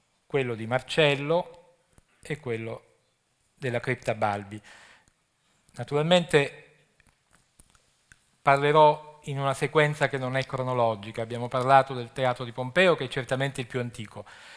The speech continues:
Adesso farò alcune, eh, riflessioni sul teatro della cripta Balbi, che in realtà è, eh, il terzo della serie, per poi aggiungere alcune poche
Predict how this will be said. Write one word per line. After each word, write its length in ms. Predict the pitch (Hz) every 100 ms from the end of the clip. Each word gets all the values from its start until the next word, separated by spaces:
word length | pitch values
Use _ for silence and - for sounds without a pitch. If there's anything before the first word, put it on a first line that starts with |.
| - -
Adesso 340 | 131 151 151
farò 380 | 143 143 143 151
alcune, 760 | 147 135 - 175 160 143 139 -
eh, 320 | 139 127 123
riflessioni 640 | 123 131 139 - 202 202 160
sul 180 | - 127
teatro 340 | 135 135 135
della 180 | 123 151
cripta 280 | 131 - 135
Balbi, 400 | 170 156 131 120
che 200 | 123 120 - - _
in 120 | 135
realtà 500 | 127 123 - 139 139
è, 320 | 139 131 131 - _
eh, 340 | - 120 117 120
il 160 | 123
terzo 500 | - 190 143 - 127
della 200 | 117 117
serie, 460 | - 117 110 127 143 - - _ -
per 160 | 175
poi 340 | - 139 139 - -
aggiungere 720 | 139 147 139 135 135 127 131
alcune 420 | 127 - 139 123
poche 540 | - 151 147 - 113